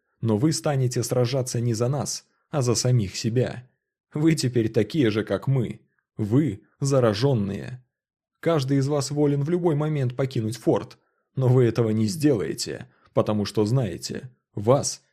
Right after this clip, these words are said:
не примут обратно. Ваши соратники, друзья, даже члены ваших семей – все они немедленно снесут вам голову, едва вы войдёте в лагерь,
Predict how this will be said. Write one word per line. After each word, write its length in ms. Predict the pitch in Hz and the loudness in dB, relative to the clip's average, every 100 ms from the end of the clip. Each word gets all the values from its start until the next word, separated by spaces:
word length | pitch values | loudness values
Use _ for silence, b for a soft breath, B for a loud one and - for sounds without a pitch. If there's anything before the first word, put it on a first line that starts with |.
| _ | _
не 200 | 160 160 | 0 2
примут 440 | 143 170 110 92 | 2 2 0 -2
обратно. 680 | 110 120 123 - 69 120 - _ _ _ _ _ | 0 2 0 -4 -12 -12 -16 _ _ _ _ _
Ваши 300 | 156 147 - | 2 2 2
соратники, 840 | 104 101 98 127 127 104 - - b b | -2 -2 0 0 -2 -8 -6 -10 b b
друзья, 680 | 156 127 101 110 101 120 B B | 2 2 0 -2 -2 -6 B B
даже 240 | 131 113 117 | -2 0 0
члены 380 | - 165 131 | 0 0 0
ваших 340 | 135 127 123 123 | 0 -2 -2 -4
семей – 560 | - 160 127 - 127 _ _ _ | -2 -2 -4 -6 -14 _ _ _
все 340 | _ - - 120 | _ -6 0 0
они 200 | 110 110 | 0 0
немедленно 680 | 120 151 170 113 107 101 | 2 2 2 0 -2 -2
снесут 460 | 101 - 135 127 123 | -4 -4 -4 -2 -4
вам 220 | 110 113 | -2 2
голову, 500 | 143 160 185 123 127 B | 4 4 0 -4 -12 B
едва 360 | - 135 117 104 | 0 0 2 2
вы 120 | 107 | 2
войдёте 440 | 104 113 107 - 110 | 2 0 0 -2 -2
в 60 | |
лагерь, 460 | 120 98 85 76 | 0 0 -4 -12